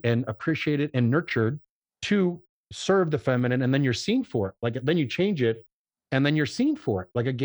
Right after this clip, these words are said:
Speaker 1: game, like, it's playful, or one that you're told what you're not doing right and an angry tone and frustrated tone. Like,
Speaker 2: Yeah.
Speaker 1: one feels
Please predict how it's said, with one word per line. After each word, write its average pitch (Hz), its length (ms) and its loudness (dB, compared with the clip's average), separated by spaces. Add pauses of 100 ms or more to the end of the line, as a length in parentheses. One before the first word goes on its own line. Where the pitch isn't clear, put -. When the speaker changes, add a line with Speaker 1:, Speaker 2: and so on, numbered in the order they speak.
(140)
Speaker 1:
game, 135 100 0
like, 113 140 -2
it's - 240 -20
playful, 156 400 -2
or 160 460 2 (800)
one 143 200 2
that 143 180 0
you're 123 280 4 (600)
told 165 180 4
what 151 180 0
you're 147 100 2
not 139 200 0
doing 135 220 4
right 123 360 2 (180)
and 117 140 4
an 113 140 2
angry 127 320 2
tone 120 320 2
and 113 120 4
frustrated 107 440 0
tone. 127 380 2
Like, 113 240 0
Speaker 2:
Yeah. 113 80 -6
Speaker 1:
one 139 220 2
feels 127 380 0